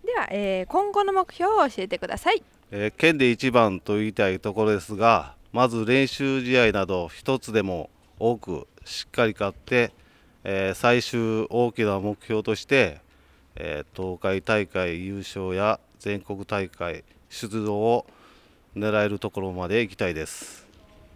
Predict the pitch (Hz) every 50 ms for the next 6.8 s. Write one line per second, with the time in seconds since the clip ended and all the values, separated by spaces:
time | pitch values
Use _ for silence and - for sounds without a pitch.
0 | _ _ _ _ _ _ _ _ _ - - _ _ - _ _ - - 453 _
1 | _ _ _ - - _ - 370 494 523 427 - - 381 392 381 339 330 339 370
2 | 381 - - - 226 - 262 220 - 262 269 285 277 - 240 214 220 226 233 226
3 | 226 214 - 185 170 190 - - 403 - - 330 - 220 202 196 190 190 202 190
4 | - 196 - - 269 330 381 427 - - - - - - - - - - - -
5 | - - 101 101 101 101 98 92 120 127 135 123 - - 135 127 127 - - 131
6 | 123 113 - 113 101 87 98 92 95 104 113 117 104 87 67